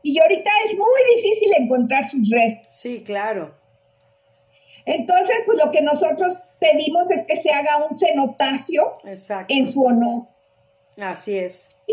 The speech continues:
Speaker 1: Y fíjate que también otra cosa que, pues, que desde antes lo habíamos propuesto, que el anfiteatro del, del Panteón de Dolores se convirtiera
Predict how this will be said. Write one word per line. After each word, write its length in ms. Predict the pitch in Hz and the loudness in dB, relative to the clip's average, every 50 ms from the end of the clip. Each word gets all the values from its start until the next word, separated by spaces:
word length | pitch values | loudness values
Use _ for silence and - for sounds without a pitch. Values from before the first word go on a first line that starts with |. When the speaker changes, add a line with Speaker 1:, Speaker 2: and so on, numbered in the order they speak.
| - - _ _ _ _ _ _ _ _ _ _ _ _ _ - | -8 -8 _ _ _ _ _ _ _ _ _ _ _ _ _ -6
Speaker 1:
Y 160 | 320 320 277 | -4 -2 0
fíjate 440 | - - 453 - 508 508 - - - | 0 0 0 0 0 -2 -2 -2 -2
que 120 | 311 - | -2 0
también 420 | - 277 277 277 311 359 370 392 381 - - | 0 0 0 0 2 2 0 0 0 0 0
otra 360 | - 339 330 339 403 392 381 - | 2 2 4 2 2 0 2 2
cosa 300 | 349 339 339 403 359 - | 2 4 4 2 0 0
que, 420 | - 247 240 240 233 226 - - - | 0 0 0 0 -2 -2 -4 -2 0
pues, 300 | 277 254 233 - - - _ _ _ _ _ - | 0 0 0 0 -4 -10 _ _ _ _ _ -2
que 320 | 277 262 262 226 214 - - | 2 2 2 2 0 -4 -4
desde 500 | 220 247 269 262 254 240 220 269 262 262 | 0 4 6 6 6 6 6 4 4 4
antes 460 | 269 285 294 339 415 - - - 415 330 | 2 0 0 -2 -2 -2 0 0 2 2
lo 80 | - | 4
habíamos 600 | 247 247 262 285 302 330 339 339 330 339 - - _ _ - 262 | 2 4 4 2 2 4 4 4 4 2 -2 -12 _ _ 0 2
propuesto, 960 | 254 247 254 247 247 285 285 277 285 277 - - - 320 320 339 330 - - - _ _ _ _ _ _ - | 4 4 4 2 2 2 2 2 2 2 0 2 4 4 6 6 4 2 -2 -14 _ _ _ _ _ _ 0
que 160 | 311 294 294 | 4 4 6
el 100 | 285 294 | 6 4
anfiteatro 760 | 311 294 285 - 339 302 226 220 330 339 349 415 427 427 494 523 508 | 2 0 0 0 0 0 0 0 0 0 0 0 -2 -2 0 0 2
del, 420 | 370 302 247 233 226 220 214 214 208 - 202 196 | 4 4 2 2 2 2 0 0 -2 -6 -6 0
del 400 | 220 214 214 208 202 202 202 196 | 2 4 4 6 4 4 2 0
Panteón 380 | - 226 214 220 254 254 269 269 | 0 0 0 2 2 2 4 4
de 60 | 311 | 4
Dolores 680 | 311 294 269 240 233 226 226 277 370 453 - - _ _ _ _ _ _ _ _ _ _ _ | 4 4 4 4 2 4 4 2 2 0 -4 -12 _ _ _ _ _ _ _ _ _ _ _
se 240 | - - 622 - | -2 -2 -2 0
convirtiera 800 | - 349 - 294 285 320 269 - - - 349 349 339 330 349 370 | 0 0 0 0 0 -2 -2 -4 -2 0 0 2 4 4 4 2